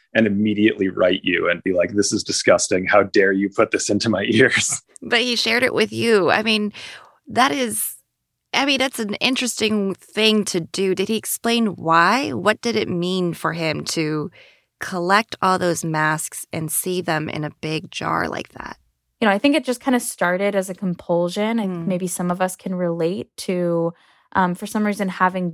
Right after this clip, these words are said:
Speaker 3: difficulty just throwing things away or finding that we've amassed, you know, a mountain of sort of like things, especially things that are otherwise mundane.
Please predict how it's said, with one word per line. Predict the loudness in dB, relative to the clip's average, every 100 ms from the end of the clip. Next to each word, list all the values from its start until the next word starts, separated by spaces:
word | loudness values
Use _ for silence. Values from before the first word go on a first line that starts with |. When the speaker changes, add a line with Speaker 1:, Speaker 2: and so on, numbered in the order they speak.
| -4
Speaker 3:
difficulty | -4 -2 -2 -2 0 -4
just | -2 -6 -8 -14
throwing | -4 -2 0 0 -4
things | -4 -2
away | -2 -2 0 0 2 0
or | -2 -4
finding | 0 0 0 -4
that | -4
we've | -4 -6
amassed, | -6 -8 -6 -6 -6 -10 -12 _ _ _ _
you | -4
know, | 0 0
a | 0
mountain | 2 4 4 2 -2 0
of | -2 -4
sort | -2 -2
of | -2 -6 -16 -16 _ _ _ _ -20 -12
like | -2 2 2 2
things, | -6 0 2 2 0 -2 -4
especially | -4 -6 -4 -6
things | -4 -6 -4
that | -4
are | -2
otherwise | -2 -2 -2 -4 -4
mundane. | -6 0 2 2 0 -2 -4